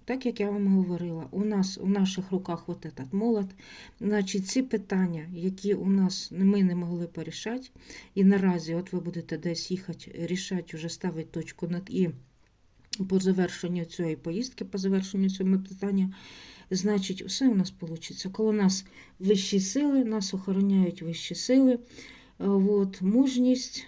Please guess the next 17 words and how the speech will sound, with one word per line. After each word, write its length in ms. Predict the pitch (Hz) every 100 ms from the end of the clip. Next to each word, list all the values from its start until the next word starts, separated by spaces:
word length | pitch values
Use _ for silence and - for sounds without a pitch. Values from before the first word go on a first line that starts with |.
| -
здатність 580 | - 170 208 254 196 180
долати 380 | 170 175 190 185
перешкоди. 600 | - 165 - - 170 170
В 100 | 202
общем, 420 | 262 - 240 226 - - - - _
е, 220 | 170 175 165
все 280 | - 262 262
получиться. 720 | 196 190 170 - - - 165
Значить, 440 | 175 202 190 185 185
ця 180 | 240
поїздка 480 | 240 190 190 190 -
пройде 420 | 185 180 175 165 160
хорошо, 560 | 160 165 170 - 247 262
ця, 200 | - 185 185 170
це 240 | - 196 190
питання 540 | 190 190 180 160 156
завершується, 800 | 156 165 214 254 - 214 - 196